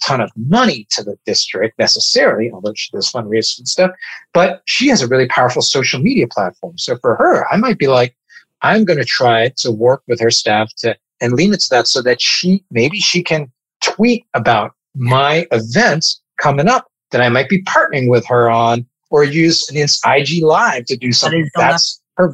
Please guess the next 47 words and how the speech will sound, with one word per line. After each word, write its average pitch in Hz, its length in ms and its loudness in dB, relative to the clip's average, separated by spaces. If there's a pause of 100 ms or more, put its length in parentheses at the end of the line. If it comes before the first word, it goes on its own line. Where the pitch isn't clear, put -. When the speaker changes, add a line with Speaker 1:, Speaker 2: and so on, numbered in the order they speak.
Speaker 1:
value 135 500 2
add 113 280 0
to - 120 -4
me, 208 360 -4
right? 143 200 2 (240)
So 165 180 0
being 220 460 2
intentional 175 600 2
and 131 120 -6
thinking 151 280 -2
about 131 200 0 (100)
what 147 200 2
are 185 60 2
these 196 180 2
elected 180 320 -2
officials? 147 560 -2 (220)
What 113 160 0
can 170 140 2
they 202 120 4
do 151 200 0
for 147 140 0
you? 107 440 0 (340)
What's 147 280 0
the 190 160 -4
power 170 480 0
that 110 180 -4
you 113 120 -2
have 110 340 -2
over 107 260 -2
them? 107 460 -4 (300)
And 139 100 -2
engaging 147 500 0
in 113 120 0
that 107 200 0
way, 110 300 0
I 113 60 -10
think - 260 -12
that's 113 180 0
something 104 360 -6
that's, - 340 -2 (100)
I 120 240 0
totally 139 380 2
think 117 200 -6
that 104 120 -8
the 104 60 -6
intentionality 104 680 -4
piece - 340 -8